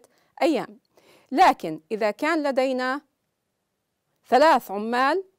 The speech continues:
فنحتاج إلى أربع أيام. نلاحظ أن واحد في اثناش يساوي اثناش، كما أن اثنين في ستة تساوي اثناش، ثلاثة في أربعة يساوي اثناش. إذن س في صاد ثابتة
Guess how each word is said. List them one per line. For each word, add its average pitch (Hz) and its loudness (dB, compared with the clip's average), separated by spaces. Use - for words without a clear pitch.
فنحتاج 269 0
إلى 233 2
أربع 226 2
أيام. 220 0
نلاحظ 359 4
أن 254 0
واحد 330 2
في - -10
اثناش 302 -2
يساوي 233 0
اثناش، - -8
كما 311 2
أن 269 0
اثنين 381 2
في - -2
ستة 285 -4
تساوي 247 2
اثناش، - -6
ثلاثة 415 4
في 370 -2
أربعة 233 0
يساوي 247 -2
اثناش. 202 -4
إذن 269 0
س - -4
في 359 -4
صاد 330 2
ثابتة 302 2